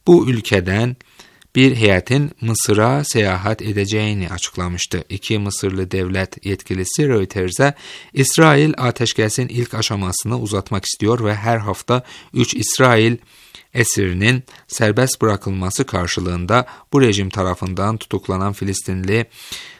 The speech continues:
tutsakları serbest bırakacak açıklamasında bulundu." Cumartesi günü ateşkesin ilk aşamasının sona ermesi ve bir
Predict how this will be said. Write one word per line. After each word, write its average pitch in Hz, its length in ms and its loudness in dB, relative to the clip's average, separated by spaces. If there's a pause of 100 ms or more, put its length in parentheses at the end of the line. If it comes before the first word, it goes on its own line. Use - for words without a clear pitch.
(120)
tutsakları 101 800 0
serbest 98 560 -4
bırakacak 101 540 -2
açıklamasında 90 800 -6
bulundu." 98 400 -4 (720)
Cumartesi 110 580 2
günü 101 200 0
ateşkesin 107 640 0
ilk 104 300 -4
aşamasının 101 800 -2 (160)
sona 95 460 -2
ermesi 95 720 -2
ve 107 280 0
bir 127 220 2